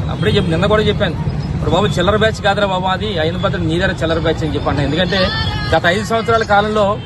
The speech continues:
మరి ఒక స్టేట్మెంట్ ఇవ్వడం అయ్యన్న పాత్రుడు, మరి ఆ వెంటనే ఆ వంద అడుగులు చేస్తామంటే కొంతమంది పెద్దలు వెళ్ళడం, సూట్ కేసులు ఇవ్వడం, రావడం, ఇదంతా కూడా ఐదు సంవత్సరాలు బట్టి అందరూ, ప్రజలందరూ చూశారు. ఈ రోజు మేము చేస్తుంటే మరి దేవుడి దయ వల్ల మరి గౌరవ ముఖ్యమంత్రి గారు లాస్ట్ ఇయర్ వచ్చి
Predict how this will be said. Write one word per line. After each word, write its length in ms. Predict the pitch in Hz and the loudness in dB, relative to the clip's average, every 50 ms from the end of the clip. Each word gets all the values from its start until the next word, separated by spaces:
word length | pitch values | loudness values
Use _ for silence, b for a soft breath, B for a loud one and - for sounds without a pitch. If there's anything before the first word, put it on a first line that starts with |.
| - - - - - - - - | -8 -8 -10 -10 -10 -8 -4 0
మరి 120 | 160 175 | 0 2
ఒక 80 | 180 170 | 2 0
స్టేట్మెంట్ 420 | - - 190 196 190 226 220 214 | 0 0 0 2 2 2 2 2
ఇవ్వడం 160 | 214 214 214 | 2 2 2
అయ్యన్న 200 | 202 196 202 208 | 0 0 -2 0
పాత్రుడు, 340 | 196 208 208 185 208 208 240 - - - - - - - - - - | 0 0 0 0 -2 -4 -4 -6 -8 -10 -8 -8 -8 -8 -8 -6 -2
మరి 120 | 170 175 | 0 2
ఆ 200 | 180 170 165 160 - - - - | 2 2 2 0 -2 -4 -4 -2
వెంటనే 300 | 175 175 185 202 214 226 | -2 0 0 0 2 2
ఆ 200 | 220 214 196 185 | 2 2 2 0
వంద 240 | 185 175 185 190 202 | 0 -2 -2 0 0
అడుగులు 260 | 220 214 220 226 208 | 2 2 2 2 2
చేస్తామంటే 560 | 214 202 202 - 214 202 196 - 214 208 202 - | 2 0 0 0 -2 -2 -2 -2 -2 -2 -2 -2
కొంతమంది 340 | 180 180 185 180 180 185 185 | -4 -4 -4 -2 -2 -2 0
పెద్దలు 260 | 185 180 180 185 196 | 0 0 0 0 0
వెళ్ళడం, 340 | 190 185 185 185 208 - - - - - - - | 0 0 0 0 0 0 -2 -4 -4 -4 -4 -2
సూట్ 180 | 175 185 185 180 | -2 -2 0 0
కేసులు 200 | 202 196 175 175 | 2 2 2 2
ఇవ్వడం, 240 | 185 180 185 202 175 | 2 2 2 4 4
రావడం, 240 | 170 170 - - 202 | 4 2 2 2 0
ఇదంతా 300 | 185 170 170 - - 214 | 0 0 0 0 0 2
కూడా 140 | 214 233 | 2 2
ఐదు 80 | 226 226 | 2 0
సంవత్సరాలు 240 | - 202 202 202 220 | 0 0 0 2 2
బట్టి 160 | 226 233 220 | 2 2 0
అందరూ, 180 | 202 214 233 - | 0 -2 -4 -2
ప్రజలందరూ 380 | 196 202 208 233 240 240 233 | -2 -2 0 0 -2 -2 -2
చూశారు. 560 | 226 233 220 - 190 - - - - - - - - - - - - - - - - 160 | -4 -2 -2 -2 -2 -2 -2 -6 -6 -6 -6 -6 -6 -6 -6 -6 -6 -6 -6 -4 0 0
ఈ 100 | 208 247 | 4 4
రోజు 200 | 262 269 269 269 | 4 4 2 0
మేము 160 | 262 262 254 | -2 -4 -2
చేస్తుంటే 680 | 214 233 233 226 - - 254 240 220 262 269 277 277 - - - - - | 0 0 0 0 -2 -4 -4 0 2 2 2 2 0 -4 -8 -10 -10 -8
మరి 120 | 180 180 175 | -6 -6 -4
దేవుడి 420 | 170 170 - 170 190 214 233 226 | -4 -4 -2 0 2 2 4 4
దయ 100 | 233 233 | 4 4
వల్ల 220 | 233 240 240 233 220 | 4 4 2 2 2
మరి 220 | 202 196 190 190 | 2 0 0 0
గౌరవ 220 | 165 175 196 220 | 2 2 2 4
ముఖ్యమంత్రి 440 | 226 214 202 - 214 214 214 208 208 | 2 2 0 -2 -2 0 0 0 2
గారు 200 | 214 220 208 190 | 2 2 2 0
లాస్ట్ 320 | 185 180 190 190 - - 214 | 2 2 2 0 0 0 0
ఇయర్ 120 | 214 208 | 0 0
వచ్చి 240 | 190 - - 226 | 0 -2 -4 -6